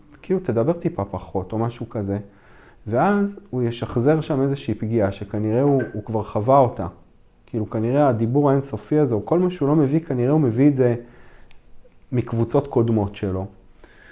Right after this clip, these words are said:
ואני אומר, אם הב-, אם המטרה של המעגל לצמוח ולהתפתח, הבן אדם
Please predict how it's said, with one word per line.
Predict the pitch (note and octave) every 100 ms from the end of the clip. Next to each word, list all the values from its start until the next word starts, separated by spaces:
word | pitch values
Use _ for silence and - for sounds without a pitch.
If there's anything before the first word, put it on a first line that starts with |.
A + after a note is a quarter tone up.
| - - -
ואני | G2+ G#2+
אומר, | D#3 F#3 - - _ _ _ - _ _ -
אם | E3
הב-, | F#3+ C#3
אם | B2+ D#3
המטרה | D3+ - A2 A#2+
של | C#3
המעגל | A#2 G#2+ A#2+
לצמוח | C3 A2+ - A2 F2+ F2+ G#2+
ולהתפתח, | G#2+ - - B2 F#2+ E2+ F#2 - - - _ - - _ _ -
הבן | G#2 G2+
אדם | B2 F3